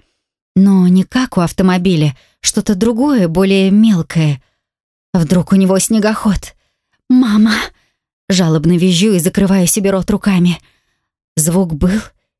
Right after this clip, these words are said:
и нет. Непонятно даже, с какой стороны шел,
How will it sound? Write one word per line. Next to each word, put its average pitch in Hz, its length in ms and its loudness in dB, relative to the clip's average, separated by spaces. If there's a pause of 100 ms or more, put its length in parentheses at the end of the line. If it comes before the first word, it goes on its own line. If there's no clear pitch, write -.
(140)
и 185 100 2
нет. 170 480 0 (400)
Непонятно 202 720 2
даже, 190 260 0
с - 80 -2
какой 208 320 -2
стороны 214 480 0
шел, 156 340 -4